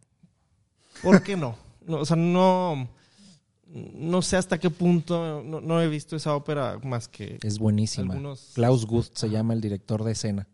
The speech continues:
Speaker 1: No, no, no la vi completa y no sé cómo, eh, <laughs> justificará, este, muchas situaciones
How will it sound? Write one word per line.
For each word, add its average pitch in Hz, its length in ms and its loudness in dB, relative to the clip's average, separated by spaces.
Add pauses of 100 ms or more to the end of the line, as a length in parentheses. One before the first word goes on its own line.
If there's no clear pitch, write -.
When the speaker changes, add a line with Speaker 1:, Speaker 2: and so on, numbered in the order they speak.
(260)
Speaker 1:
No, 151 160 -6
no, 160 180 0
no 160 220 0
la 175 100 0
vi 170 120 -2
completa 156 500 -6
y 156 40 -4
no 147 140 -2
sé - 240 -12
cómo, 131 640 -6 (460)
eh, - 240 -10 (280)
<laughs> - 300 -16
justificará, 143 1120 -4 (460)
este, 113 840 -8 (640)
muchas 147 500 0
situaciones 139 640 -4